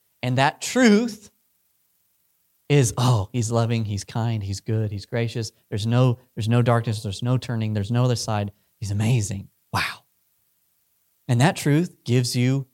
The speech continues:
assurance. And assurance is, "Ah,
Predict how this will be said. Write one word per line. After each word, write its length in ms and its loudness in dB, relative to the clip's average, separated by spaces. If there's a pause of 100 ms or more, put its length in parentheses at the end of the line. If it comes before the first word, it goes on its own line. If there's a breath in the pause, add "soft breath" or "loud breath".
(140)
assurance. 920 -4 (1300)
And 100 0
assurance 600 0
is, 280 0 (360)
"Ah, 440 0